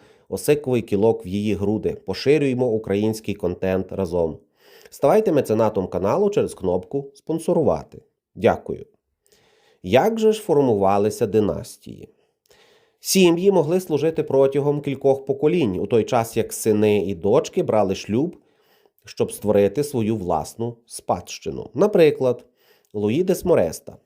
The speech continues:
Предок де Смореста по материнській лінії, патріарх династії Гійомів, став катом Парижу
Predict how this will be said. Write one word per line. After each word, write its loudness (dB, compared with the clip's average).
Предок 4
де 0
Смореста 0
по -6
материнській -2
лінії, 2
патріарх -2
династії -2
Гійомів, 0
став -4
катом 0
Парижу -2